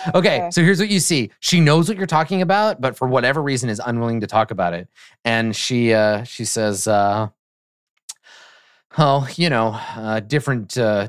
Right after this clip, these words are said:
Speaker 1: different precincts, they have their own magic, their own techniques. I don't know. I don't get to do a lot of arresting these days. It's mostly paperwork,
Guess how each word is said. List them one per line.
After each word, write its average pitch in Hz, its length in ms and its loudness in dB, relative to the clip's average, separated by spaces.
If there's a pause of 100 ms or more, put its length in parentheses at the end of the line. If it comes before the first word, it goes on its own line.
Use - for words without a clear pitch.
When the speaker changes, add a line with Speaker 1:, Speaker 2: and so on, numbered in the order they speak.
Speaker 1:
different 226 300 0
precincts, 143 640 -2
they 127 100 0
have 113 240 2
their 110 160 0
own 104 440 -4 (300)
magic, 101 580 -4
their 107 160 -6
own 98 180 -6
techniques. 95 680 -10 (1200)
I 113 160 -8
don't 113 120 2
know. 107 120 4
I 107 60 2
don't 117 160 -2
get 127 100 -4
to 110 80 -6
do 117 320 -2
a - 20 0
lot 92 220 2
of 90 140 -6
arresting 90 680 -8
these 85 260 -14
days. 90 540 -14 (600)
It's - 120 -20
mostly 113 260 -4
paperwork, 87 800 -4